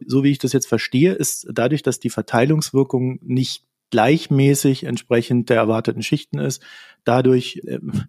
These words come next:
leidet dann halt jemand, der im Grunde gar nicht leiden soll. Und dann müsste man das ja anders anpacken. Das heißt also, äh, das, was du gerade sagst, bedeutet eigentlich,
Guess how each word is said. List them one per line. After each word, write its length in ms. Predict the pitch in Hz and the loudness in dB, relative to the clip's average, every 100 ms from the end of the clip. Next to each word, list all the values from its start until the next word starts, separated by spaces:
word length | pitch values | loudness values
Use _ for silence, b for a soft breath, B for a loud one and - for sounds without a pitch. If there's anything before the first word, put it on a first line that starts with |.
| b b | b b
leidet 340 | - 123 135 | 0 2 2
dann 200 | 127 127 | 0 0
halt 180 | 131 127 | 0 0
jemand, 300 | 139 135 131 | 0 0 0
der 100 | 120 | 0
im 140 | 120 120 | 0 0
Grunde 320 | 120 143 123 | -2 0 -2
gar 160 | 117 | -2
nicht 180 | 113 110 | -2 -2
leiden 360 | 110 107 135 170 | -2 0 0 2
soll. 420 | 135 139 185 294 _ _ | 4 4 4 0 _ _
Und 260 | 123 127 131 _ | -6 -4 -6 _
dann 320 | 131 120 120 | -6 -2 2
müsste 260 | 160 165 156 | 2 0 0
man 200 | 147 143 | 0 0
das 180 | 139 - | 0 0
ja 140 | 135 | -2
anders 520 | - 135 135 127 - - | -2 -2 0 -2 -4 -4
anpacken. 1000 | 156 175 175 - - 110 101 - 92 90 - _ _ _ _ _ | 0 4 2 0 -6 -6 -6 -10 -14 -14 -20 _ _ _ _ _
Das 160 | - 113 | -6 0
heißt 240 | 127 123 | 0 0
also, 360 | - 117 127 - | 0 2 2 0
äh, 220 | 120 117 - | -4 -4 -2
das, 220 | 135 135 | -2 0
was 160 | 120 - | 0 0
du 80 | |
gerade 320 | 156 - 147 139 | -2 0 2 2
sagst, 320 | 131 135 - | 2 0 -2
bedeutet 400 | 123 127 127 - | 0 0 0 -4
eigentlich, 320 | 117 127 120 | -4 -4 -8